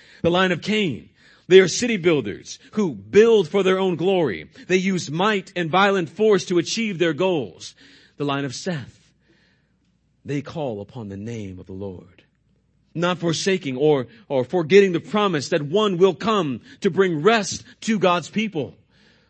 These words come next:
The sin of man becomes so great on the earth that, that the Lord declares in Genesis six and verse five, "Every intention, every intent and thoughts of the hearts of man was evil continually."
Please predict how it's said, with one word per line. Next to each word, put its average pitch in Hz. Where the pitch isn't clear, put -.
The 185
sin 220
of 190
man 202
becomes 185
so 220
great 214
on 196
the 175
earth 196
that, 156
that 190
the 202
Lord 208
declares 202
in 156
Genesis 185
six -
and 160
verse 170
five, 170
"Every 214
intention, 185
every 208
intent 214
and 170
thoughts 202
of 170
the 156
hearts 196
of 151
man 170
was 160
evil 147
continually." 165